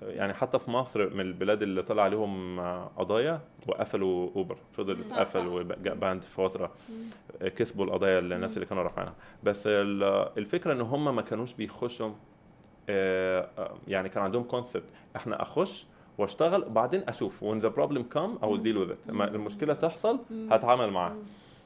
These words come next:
Speaker 1: انما لو هو قاعد يقول: "طيب، ايه القانون اللي في اندونيسيا؟
Speaker 3: مم.
Speaker 1: وايه القانون اللي في ايران؟ وايه القانون اللي في دبي؟ وايه القانون
Speaker 3: مم.
Speaker 1: اللي في مصر؟ ولازم امشي على القوانين، ولازم اخش مش
Speaker 2: صح.
Speaker 1: عارف ايه"، هيتاخر ان هو يخش اصلًا التريتوري. ده هو لما
Speaker 3: ممكن يصير
Speaker 1: بيخش
Speaker 3: يتاخر على الماركت حتى،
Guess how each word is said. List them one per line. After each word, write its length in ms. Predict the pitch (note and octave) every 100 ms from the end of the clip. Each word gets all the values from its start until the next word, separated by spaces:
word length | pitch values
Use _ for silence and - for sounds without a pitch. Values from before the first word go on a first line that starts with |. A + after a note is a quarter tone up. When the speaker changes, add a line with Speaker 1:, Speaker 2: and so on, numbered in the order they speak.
| -
Speaker 1:
انما 240 | A#2+ D3
لو 100 | D3
هو 200 | B2+ C#3+
قاعد 340 | C#3+ C#3 C3+ A2
يقول: 220 | A2+ B2+
"طيب، 340 | - G#2 G2+ - - - -
ايه 60 | C3
القانون 380 | - A#2 A#2+
اللي 140 | A#2 G2
في 120 | -
اندونيسيا؟ 580 | G2 F#2+ G2 - F#2 F2 G2
Speaker 3:
مم. 100 | A#3 A3+
Speaker 1:
وايه 140 | G2+ A2
القانون 420 | - A2 G#2+ G#2+
اللي 180 | G2 F#2+
في 160 | -
ايران؟ 280 | F#2+ F2+ F#2
وايه 120 | F#2
القانون 360 | A2 - G#2+ G#2
اللي 160 | G2 F#2
في 80 | -
دبي؟ 260 | F2+ F#2 F#2
وايه 100 | G2+
القانون 260 | G#2 A2+ G#2
Speaker 3:
مم. 60 |
Speaker 1:
اللي 140 | G2+ F2+
في 140 | -
مصر؟ 280 | G2 F#2 F#2+
ولازم 320 | F#2+ G2+ G#2 G2+
امشي 240 | G#2+ G#2 G2+ - - -
على 180 | F#2
القوانين، 520 | G2 - G2 G2 F#2+ F#2+
ولازم 240 | G#2 A2 -
اخش 340 | - A#2 -
مش 80 | G2
Speaker 2:
صح. 80 | G#2
Speaker 1:
عارف 220 | G2+ G2+
ايه"، 80 | - - -
هيتاخر 460 | G#2 G2+ C3+ - A2+
ان 100 | G2+
هو 140 | A#2+
يخش 280 | A#2+ B2+ -
اصلًا 360 | - C3+ B2 A2
التريتوري. 560 | A2+ G#2 B2+ B2+ F2+ - - - - - -
ده 80 | A2
هو 100 | B2+
لما 100 | C3
Speaker 3:
ممكن 140 | A2+ G#2+
يصير 220 | - C#3
Speaker 1:
بيخش 160 | C#3 -
Speaker 3:
يتاخر 300 | C4 D4+ C#4
على 140 | A#3
الماركت 440 | A3 C#4 C#4 A3+
حتى، 140 | -